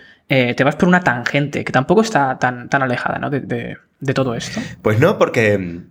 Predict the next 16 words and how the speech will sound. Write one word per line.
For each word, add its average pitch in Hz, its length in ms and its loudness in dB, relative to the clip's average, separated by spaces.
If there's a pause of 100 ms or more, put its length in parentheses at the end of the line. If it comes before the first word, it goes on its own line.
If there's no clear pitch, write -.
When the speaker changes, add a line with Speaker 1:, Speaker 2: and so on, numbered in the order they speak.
(100)
Speaker 2:
sinceramente, 127 760 0 (420)
la - 160 -4
semana 110 320 0
pasada 143 300 0
cogiste 123 360 -2
tú 135 260 2
el 90 160 0
mástil 110 420 0
cultural 104 580 0
del 82 380 0
concepto, 104 600 -4
cuando 85 260 -2
tú 101 100 -2
normalmente 104 500 2
hablas 98 300 0
de 90 240 -2